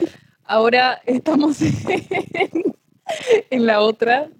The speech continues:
Speaker 2: de darlo todo por la militancia de, eh,
Speaker 1: El amor.
Speaker 2: El amor. No, <laughs> eh, no sé, de fucking sobrevivir en el capitalismo,
Speaker 1: Sí.
Speaker 2: en este mundo tan material.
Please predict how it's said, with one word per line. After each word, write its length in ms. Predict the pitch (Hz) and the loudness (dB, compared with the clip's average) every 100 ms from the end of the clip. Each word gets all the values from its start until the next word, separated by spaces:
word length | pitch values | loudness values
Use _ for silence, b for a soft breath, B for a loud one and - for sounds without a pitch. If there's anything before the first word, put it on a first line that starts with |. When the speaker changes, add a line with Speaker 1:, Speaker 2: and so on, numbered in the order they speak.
| 196 | -4
Speaker 2:
de 140 | 196 | -2
darlo 380 | 196 208 233 208 | 0 0 -2 0
todo 320 | 220 233 220 | 2 2 2
por 120 | 202 | 0
la 120 | 190 190 | -2 -2
militancia 680 | 185 190 196 208 220 214 | -4 -6 -4 -4 0 0
de, 280 | 196 190 - b b b b b b _ | 0 0 -2 b b b b b b _
eh, 500 | 214 208 196 190 180 180 - 233 220 - _ _ _ _ _ | 0 2 2 0 -4 -8 -18 -20 -20 -20 _ _ _ _ _
Speaker 1:
El 140 | 208 185 | -20 -20
amor. 380 | 190 202 208 220 _ _ | -10 -8 -8 -10 _ _
Speaker 2:
El 160 | 254 294 | -4 -2
amor. 460 | 294 339 359 330 - - _ - | 0 2 0 -2 -10 -20 _ 0
No, 360 | 226 247 220 208 294 B | 4 4 4 0 -6 B
<laughs> 280 | B B _ | B B _
eh, 560 | 220 208 202 196 190 196 208 _ _ | -2 2 2 0 -2 -6 -14 _ _
no 100 | 196 | -8
sé, 300 | - 220 202 | 2 2 2
de 80 | 202 | -2
fucking 340 | - 226 226 | -2 0 2
sobrevivir 520 | 220 190 185 185 208 220 | 2 0 0 -2 0 0
en 120 | 202 | -2
el 60 | |
capitalismo, 800 | 190 185 190 180 196 185 185 185 _ | -4 -8 -6 -6 -6 -8 -10 -12 _
Speaker 1:
Sí. 260 | _ 180 180 | _ -14 -8
Speaker 2:
en 120 | 190 | -8
este 220 | 190 - | -6 -4
mundo 260 | 202 208 202 | -2 0 0
tan 160 | 202 | 0
material. 580 | 208 196 190 190 185 190 | -2 -4 -2 0 0 -4